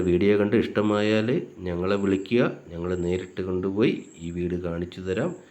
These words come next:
നേരിട്ട് കാണുമ്പോൾ അതിൻ്റെ, ഈ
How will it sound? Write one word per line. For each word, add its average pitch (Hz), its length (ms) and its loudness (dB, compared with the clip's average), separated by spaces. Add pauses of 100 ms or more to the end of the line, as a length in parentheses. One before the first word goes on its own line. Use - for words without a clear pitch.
(600)
നേരിട്ട് 92 340 -2 (100)
കാണുമ്പോൾ 95 480 0 (160)
അതിൻ്റെ, 92 380 0 (1300)
ഈ 92 60 -2